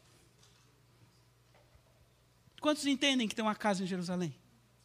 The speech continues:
E aí eu pergunto para você:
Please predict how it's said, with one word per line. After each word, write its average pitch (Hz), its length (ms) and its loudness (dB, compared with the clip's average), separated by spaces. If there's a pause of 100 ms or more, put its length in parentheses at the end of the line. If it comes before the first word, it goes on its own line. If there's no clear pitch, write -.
(2500)
E 160 100 10
aí 185 100 12
eu 214 80 12
pergunto 208 360 6
para 208 100 4
você: 185 480 0